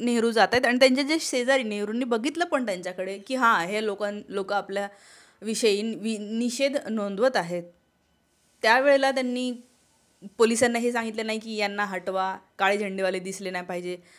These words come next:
असं कोणीही कधीही केलेलं नाही आहे. मात्र आज आपले पंतप्रधान आलेले असताना यांना काय, तर त्यांना अ, नाही, काळा झेंडा, काळे कपडे घातलेले सुद्धा त्यांच्यासमोर जाऊ देत नाही. मला आठवतं पुण्यामध्ये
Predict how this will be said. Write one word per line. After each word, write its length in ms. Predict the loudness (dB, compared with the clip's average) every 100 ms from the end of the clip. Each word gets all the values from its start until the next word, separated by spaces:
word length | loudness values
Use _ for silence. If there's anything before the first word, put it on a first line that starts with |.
| _ -8
असं 240 | -2 0
कोणीही 480 | 0 -2 -4 -4 -4
कधीही 340 | -4 -4 -6 -8
केलेलं 480 | -8 -6 -4 -4 -4
नाही 240 | -6 -8
आहे. 220 | -10 -12 -16 -20 -18 2
मात्र 440 | 2 4 2 2 -2 _ _ 6
आज 220 | 8 8
आपले 240 | 4 2
पंतप्रधान 460 | 0 0 -2 0 0
आलेले 340 | 0 0 0
असताना 340 | -2 -2 -4 -4
यांना 280 | -6 -6 0
काय, 280 | 2 2 -2 _ _ _ -8
तर 60 | -6
त्यांना 540 | -4 -4 -2 0 -2 -4 _ -10
अ, 260 | -2 0 0
नाही, 380 | -2 -2 -2
काळा 420 | -2 6 8 10 8
झेंडा, 420 | 2 -2 0 0
काळे 340 | 4 4 4
कपडे 380 | 4 0 4 2
घातलेले 380 | 2 -2 -2 -2
सुद्धा 220 | -4 -4
त्यांच्यासमोर 500 | -4 -6 -4 -4 -2
जाऊ 160 | 0 0
देत 140 | -2 -6
नाही. 140 | -4
मला 160 | 2 2
आठवतं 340 | 2 -2 -6
पुण्यामध्ये 680 | -6 -4 -4 -4 -4 -4